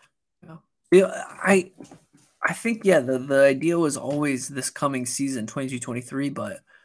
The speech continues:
um, one of my, my favorite sports writers, podcasters, Bill Simmons, always says, You, you don't know how long the window is,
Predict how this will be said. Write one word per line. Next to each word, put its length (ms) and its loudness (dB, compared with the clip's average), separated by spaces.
um, 500 -10
one 160 -4
of 60 -4
my, 220 0
my 240 -4
favorite 580 -4
sports 440 -6
writers, 280 -2
podcasters, 680 -2
Bill 140 -6
Simmons, 340 -2
always 260 -2
says, 320 -8
You, 240 -8
you 120 0
don't 200 6
know 160 2
how 200 -2
long 260 2
the 80 0
window 480 2
is, 560 -8